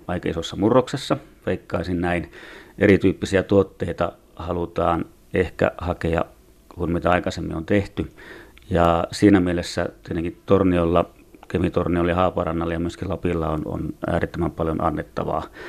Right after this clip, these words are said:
Tää, tää on minun veikkaus, että, että tällaiselle tietyn tyyppiselle niin kuin rauhallisemmalle ja, ja tuota, ehkä ei niin tiheästi kansoitetulle matkailualueelle välttämättä ole enää sitten niin, niin suuria haluja.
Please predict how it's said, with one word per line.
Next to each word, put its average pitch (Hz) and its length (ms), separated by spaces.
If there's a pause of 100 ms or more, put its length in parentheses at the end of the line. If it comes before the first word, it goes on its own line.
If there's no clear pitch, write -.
(280)
Tää, 82 260
tää 87 140
on 85 60
minun 85 260
veikkaus, 80 480
että, - 280
että - 120
tällaiselle 82 520
tietyn 85 280
tyyppiselle 82 420
niin 80 120
kuin 82 160
rauhallisemmalle 82 800
ja, 80 120 (520)
ja - 80
tuota, 85 440 (340)
ehkä - 280 (540)
ei 92 200
niin 90 340 (580)
tiheästi 90 560
kansoitetulle 90 680
matkailualueelle 87 1400
välttämättä 87 600
ole 85 160
enää 85 200
sitten - 380 (120)
niin, 87 180
niin 95 140
suuria 87 280
haluja. 87 360